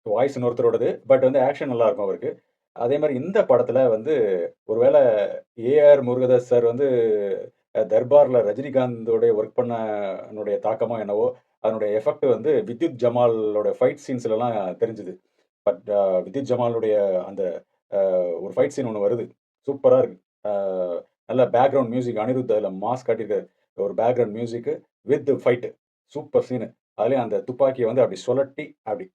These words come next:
புல்லட்டை வந்து இறக்குற அந்த சீன்லாம் வந்து செமையா இருந்தது. நல்லா என்ஜாய் பண்ணி பார்த்தேன். அ, வித்யுத் ஜமாலுடைய ஃபைட் சீன்ஸ் எல்லாம் சூப்பர். And ஒவ்வொரு கேரக்டரும், இந்த படத்துல உள்ள எல்லா கேரக்டரும் சூப்பரா பெர்ஃபார்ம் பண்ணியிருந்தாங்க. அந்த போலீஸ் ஆஃபீசர்,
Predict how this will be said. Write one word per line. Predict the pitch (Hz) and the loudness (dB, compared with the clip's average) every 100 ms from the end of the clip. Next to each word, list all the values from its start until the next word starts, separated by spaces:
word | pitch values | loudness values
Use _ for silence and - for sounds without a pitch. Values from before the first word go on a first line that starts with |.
| _ 104 | _ -6
புல்லட்டை | 139 139 | -2 0
வந்து | 113 117 | 0 2
இறக்குற | 107 123 120 113 104 | 2 2 4 4 4
அந்த | 98 98 | 0 -4
சீன்லாம் | 127 117 123 | -6 -2 0
வந்து | 107 123 110 90 | 0 -2 -6 -4
செமையா | 104 127 | -4 0
இருந்தது. | 120 95 95 - _ _ - | 0 0 -6 -10 _ _ -6
நல்லா | 104 147 | 0 0
என்ஜாய் | 110 117 | 2 0
பண்ணி | 107 110 | -2 -4
பார்த்தேன். | 95 87 92 _ _ _ _ - | -4 -4 -8 _ _ _ _ -4
அ, | 98 92 90 92 - - | 0 0 0 -2 -6 -10
வித்யுத் | 113 113 143 - | -12 -6 -6 -2
ஜமாலுடைய | 123 117 113 107 98 - | -2 -2 -4 -4 -2 -2
ஃபைட் | 139 - | -4 -4
சீன்ஸ் | 151 131 | -8 -4
எல்லாம் | 110 113 | -2 -2
சூப்பர். | 117 107 98 92 _ _ | -4 -8 -10 -10 _ _
And | - 120 120 | -4 -4 2
ஒவ்வொரு | 120 110 104 143 185 | 4 4 0 0 0
கேரக்டரும், | 170 147 143 113 - _ | 4 4 4 -2 -8 _
இந்த | - - | -10 -2
படத்துல | 113 127 | -2 0
உள்ள | 120 113 | 0 0
எல்லா | 95 113 123 | -2 -2 -2
கேரக்டரும் | 127 113 127 123 | 0 0 -2 -8
சூப்பரா | 120 123 | -2 -2
பெர்ஃபார்ம் | 127 - 110 101 | 0 -2 -4 -6
பண்ணியிருந்தாங்க. | 101 101 | -8 -10
அந்த | 98 95 | -8 -6
போலீஸ் | 104 110 107 | -4 -6 -4
ஆஃபீசர், | 98 95 98 95 | -4 -4 -8 -8